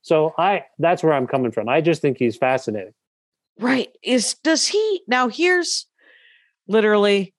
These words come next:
Speaker 2: one of the only, s-, I loved this song when I was a <laughs> child. It's the only song I could think of.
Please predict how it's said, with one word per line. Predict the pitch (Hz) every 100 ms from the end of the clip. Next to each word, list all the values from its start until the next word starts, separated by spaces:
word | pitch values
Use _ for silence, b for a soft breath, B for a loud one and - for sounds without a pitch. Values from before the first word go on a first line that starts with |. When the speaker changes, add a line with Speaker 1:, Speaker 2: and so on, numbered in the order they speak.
| -
Speaker 2:
one | 170 190 214
of | 190
the | 202
only, | 196 190 185
s-, | - -
I | 190
loved | 190 196 190
this | 214 208
song | 247 220 220
when | 226
I | 226
was | 214
a | 226
<laughs> |
child. | - 262 - 262 220 277
It's | 226 - 175
the | 165
only | 160 190
song | 202 226 208 208
I | 214
could | 233 -
think | 208 202
of. | 190